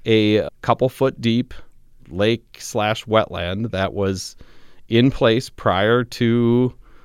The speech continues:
settlement. During settlement, a ditch was constructed. That ditch drained that area, and then it was turned into farmland. In this case, we're going to put in a structure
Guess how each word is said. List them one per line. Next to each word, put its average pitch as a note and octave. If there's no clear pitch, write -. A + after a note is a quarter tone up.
settlement. F#2
During G#2+
settlement, A2
a F#2+
ditch G2+
was C3
constructed. A2+
That F2
ditch -
drained F2+
that A#2
area, A2
and G#2
then F#2
it F#2+
was F#2+
turned G#2
into G2
farmland. C3
In G2
this G#2
case, G#2
we're F#2+
going F2+
to F#2
put G2
in G2+
a F2+
structure G2+